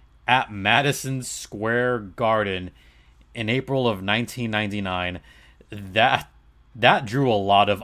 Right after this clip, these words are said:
eyeballs. I, I watched that game on T V,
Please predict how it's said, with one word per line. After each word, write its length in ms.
eyeballs. 520
I, 260
I 160
watched 380
that 240
game 280
on 120
T 220
V, 340